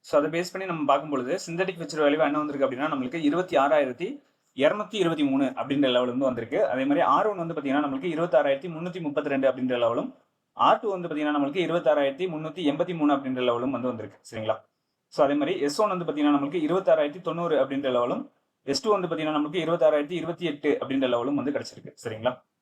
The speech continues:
ஓகே. இது வந்து பாத்தீங்கன்னா, நம்ம எப்பவுமே சொல்றது தான். எஸ் ஒன் க்கு கீழே ஓப்பன் ஆனாலோ,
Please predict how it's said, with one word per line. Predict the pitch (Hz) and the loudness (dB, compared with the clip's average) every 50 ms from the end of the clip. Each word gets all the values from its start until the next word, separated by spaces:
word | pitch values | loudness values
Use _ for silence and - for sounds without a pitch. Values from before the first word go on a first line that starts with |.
| _ _ _ _ _ _ _ _ _ | _ _ _ _ _ _ _ _ _
ஓகே. | - 107 101 113 123 - - _ _ _ _ _ _ _ _ _ _ _ _ _ _ _ _ _ _ _ _ _ _ _ _ _ _ _ _ _ _ _ _ _ _ _ _ 143 | -20 -10 -6 -4 -4 -4 -6 _ _ _ _ _ _ _ _ _ _ _ _ _ _ _ _ _ _ _ _ _ _ _ _ _ _ _ _ _ _ _ _ _ _ _ _ 0
இது | 143 | 2
வந்து | 175 175 185 196 | 2 2 2 2
பாத்தீங்கன்னா, | 185 156 151 170 185 | 0 0 0 0 -2
நம்ம | 185 175 151 | 0 0 -2
எப்பவுமே | 143 139 160 165 175 | -4 -4 -6 -8 -6
சொல்றது | 175 165 143 143 131 131 | -2 0 0 2 2 2
தான். | 160 190 | 0 0
எஸ் | 170 139 139 156 | -2 -2 -4 -6
ஒன் | 156 165 | -8 -8
க்கு | 160 156 | -10 -8
கீழே | - 143 143 147 | -2 0 4 4
ஓப்பன் | 147 143 139 147 143 | 4 4 2 2 0
ஆனாலோ, | 143 143 143 143 151 | 2 2 2 4 4